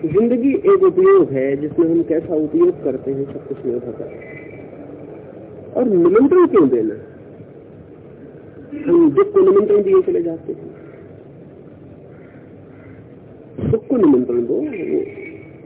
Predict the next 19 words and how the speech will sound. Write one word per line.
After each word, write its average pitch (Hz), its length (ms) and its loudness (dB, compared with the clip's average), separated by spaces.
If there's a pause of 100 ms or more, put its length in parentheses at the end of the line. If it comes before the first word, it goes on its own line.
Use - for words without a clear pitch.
जो 392 200 4
निमंत्रण 403 420 4
तुम 381 200 4
दोगे, 214 240 4
वही 196 300 6
आ 135 100 0
जाता 127 280 -6
है 110 100 -8
द्वार 95 220 -10
पर। - 200 -20 (840)
मगर 185 160 2
तुमने 220 280 2
कभी 233 260 2
सुख 208 280 0
को 220 60 4
इन्विटेशन 220 800 2
भेजे 165 240 4
ही 185 140 4
नहीं 170 140 -4